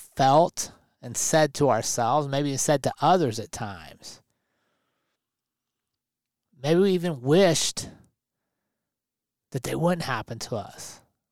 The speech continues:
We wished we could just be somewhere else, anywhere else. That we could be maybe somebody else. If only this, if only I was that person, I wouldn't have to face this,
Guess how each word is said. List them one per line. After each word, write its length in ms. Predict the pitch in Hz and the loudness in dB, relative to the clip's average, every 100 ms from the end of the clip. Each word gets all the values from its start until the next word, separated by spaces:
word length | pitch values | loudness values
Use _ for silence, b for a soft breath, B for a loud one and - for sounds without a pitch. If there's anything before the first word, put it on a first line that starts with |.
| - | -4
We 80 | |
wished 400 | 131 139 165 - | 2 6 6 4
we 80 | 147 | 0
could 140 | 131 135 | 0 -2
just 200 | 123 - | -4 -2
be 220 | 170 170 | 0 2
somewhere 500 | - 165 160 151 131 | 2 0 0 0 2
else, 320 | 139 165 - | 4 4 2
anywhere 380 | 151 208 185 139 | -2 2 4 4
else. 520 | 104 90 - - - _ _ _ _ _ _ _ _ _ | 2 -6 -14 -20 -20 _ _ _ _ _ _ _ _ _
That 100 | 120 | -4
we 60 | 127 | -2
could 240 | - 98 | -2 -6
be 260 | 113 143 226 | -2 -2 -2
maybe 300 | 165 107 - | -4 -6 -6
somebody 600 | - 175 269 262 151 117 | -2 0 2 0 0 -4
else. 520 | 95 - - - - _ _ _ _ _ _ _ _ _ _ _ _ _ _ _ _ _ _ - | -8 -14 -16 -18 -20 _ _ _ _ _ _ _ _ _ _ _ _ _ _ _ _ _ _ -20
If 180 | 113 | -10
only 540 | 151 175 170 160 147 - _ _ _ | -4 -2 0 -2 -4 -8 _ _ _
this, 540 | 123 147 214 190 - - _ _ _ _ _ _ - | 0 4 6 4 0 -8 _ _ _ _ _ _ -14
if 120 | - | -4
only 260 | 170 175 | -2 -2
I 100 | 151 | -4
was 140 | 143 135 | -8 -4
that 280 | 165 190 - | -2 -2 2
person, 380 | 170 156 - | 2 2 0
I 20 | 143 | -2
wouldn't 200 | 156 156 | 0 -2
have 180 | 131 | -4
to 40 | - | -4
face 300 | - 147 - | 0 0 0
this, 240 | 151 139 | -2 -2